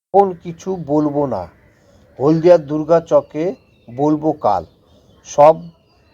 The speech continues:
ধরে ধরে উত্তর দিব। আপনার সঙ্গে স্বাস্থ্য দপ্তরের ডাক্তার দাসের কী সম্পর্ক,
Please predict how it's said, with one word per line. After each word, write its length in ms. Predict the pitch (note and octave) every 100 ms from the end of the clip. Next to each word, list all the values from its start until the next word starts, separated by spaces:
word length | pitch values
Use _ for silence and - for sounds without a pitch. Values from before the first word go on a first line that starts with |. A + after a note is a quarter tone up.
| A#2+
ধরে 260 | C3 D#3+
ধরে 220 | E3+ E3+ F3
উত্তর 480 | D#3 D#3 _ E3+
দিব। 420 | D3+ D3+ C#3 E3 B3 _ _ _ _
আপনার 440 | - C3+ - F3
সঙ্গে 500 | E3 - E3 D#3 D3
স্বাস্থ্য 680 | E3 - C3 - _ D#3+ E3 F3+ _ _ _ -
দপ্তরের 640 | C#3 C#3+ - E3 E3 D3
ডাক্তার 540 | C#3 C3+ - D#3+ D3+
দাসের 400 | C#3+ D3+ - D3 - _ _ _ _
কী 120 | F#3+
সম্পর্ক, 680 | - F3+ E3+ E3+ E3 E3+ E3